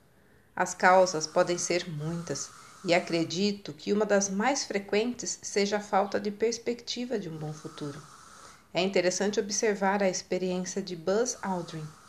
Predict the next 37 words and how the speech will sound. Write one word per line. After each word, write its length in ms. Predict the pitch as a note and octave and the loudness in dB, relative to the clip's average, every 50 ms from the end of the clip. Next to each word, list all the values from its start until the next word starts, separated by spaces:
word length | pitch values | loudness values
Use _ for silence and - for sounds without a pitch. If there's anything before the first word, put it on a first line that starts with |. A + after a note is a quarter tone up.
| - - | -16 -10
que 80 | - C#4+ | -10 -4
fazia 340 | - D#4+ D#4+ D#4 - E4+ E4+ | 2 2 2 2 2 -2 -2
parte 460 | E4+ - C#4 C4+ C4+ D4+ D4 - A#3 | 0 4 6 6 6 6 4 0 -2
do 160 | G3+ G#3 G#3 | -4 -4 -4
trio 240 | G3+ - - G#3 G3+ | -6 -4 -4 -4 -4
de 160 | G3+ - G#3+ | -2 0 2
heróis 560 | A#3 B3+ C4 A#3+ G#3+ G#3+ A#3 B3+ C4+ - - | 4 4 6 6 6 6 4 4 2 -2 -4
pioneiros 640 | - - - D4 D4 C4+ B3 A3+ A3+ A3+ A#3 A#3 - | -6 -6 -6 -6 -4 -2 0 0 0 0 -2 -4 -6
na 100 | A#3+ A#3+ | -6 -6
chegada 500 | A3 - A#3+ G#3+ G3+ G#3+ A3+ G#3+ F#3 E3+ | -6 -4 -4 -2 -2 -2 -2 0 0 0
à 60 | D3+ | 0
Lua, 400 | C#3+ C#3+ C#3+ C#3 C3+ C#3+ C#3+ C#3+ - - _ _ _ _ _ _ _ _ _ - | 0 -2 -4 -4 -4 -4 -6 -6 -10 -20 _ _ _ _ _ _ _ _ _ -6
em 220 | - F3+ F3+ F3+ | -2 -2 -2 -2
julho 360 | E3 D#3 D#3 D#3+ D#3+ E3+ F#3+ | -2 -4 -4 -4 -4 -4 -4
de 160 | F3+ F#3+ F#3+ | -4 -4 -4
mil 240 | F3+ E3 D#3 D#3 D#3+ | -4 -4 -4 -4 -2
novecentos 640 | E3+ F#3+ F#3+ G3+ G3 - - - D3+ E3+ - F3 F#3 | -2 -4 -4 -4 -6 -6 -6 -6 -8 -6 -4 -4 -4
e 60 | E3+ | -4
sessenta 500 | - - G#3+ G3+ - - F3+ E3+ E3+ G3+ | -4 -4 -4 -4 -6 -6 -8 -8 -4 -4
e 60 | G#3 | -2
nove. 340 | G3+ F3+ D#3 D3 C#3+ C#3+ - - - _ _ _ _ _ _ _ _ _ _ _ _ _ - | -2 -2 -4 -6 -10 -12 -16 -20 -20 _ _ _ _ _ _ _ _ _ _ _ _ _ -4
Mesmo 280 | B3+ C4+ D4+ D4+ C#4 | -2 -2 0 0 2
participando 600 | - C#4+ C4+ C4+ - - B3 - - G3 F#3+ F#3 F3+ | 4 4 4 4 2 -6 -8 -6 -4 -2 -2 -2 -2
de 80 | F3 | -4
um 60 | F3+ F3+ | -4 -4
momento 380 | F3+ F3 F3 F3 F3 - G3+ | -4 -6 -6 -8 -8 -8 -6
tão 160 | - F#3+ F#3 | -4 -4 -4
histórico, 600 | F#3 F3+ - - - F#3 F#3 F#3 F3 D#3+ - - - - - - - - - - - - | -2 -4 -6 -2 0 2 2 2 0 -2 -6 -8 -10 -12 -12 -14 -14 -14 -14 -14 -8 -4
sempre 720 | - - - - - - D#4+ D4+ D#4 D#4+ D#4+ D#4 D4+ C#4 | -2 -2 0 0 0 2 2 2 2 2 0 0 -2 -4
ficou 400 | C4+ - B3+ - - B3 A3+ A#3+ | -4 -6 -6 -2 0 2 4 4
à 100 | B3+ - | 4 2
sombra 540 | - - - - - A#3 B3 C4+ C4 A3+ G3 | 2 -2 -4 -2 0 0 0 0 0 -2 -2
de 100 | D#3 D#3 | -2 -4
seu 220 | - - D#3 D#3 | -6 -4 -6 -6
companheiro 680 | D#3 - E3 E3 - E3+ E3+ E3+ F3 F3 F#3 F#3+ G3 | -6 -6 -8 -4 -4 -4 -2 -2 -2 -2 -2 -2 0
Neil 220 | G3 G3+ G#3+ A#3 B3 | 2 2 2 2 0
Strong, 500 | B3 A#3+ - - - A#3 A3+ A3 A3+ | -2 -4 -4 -4 -4 -4 -2 -2 -4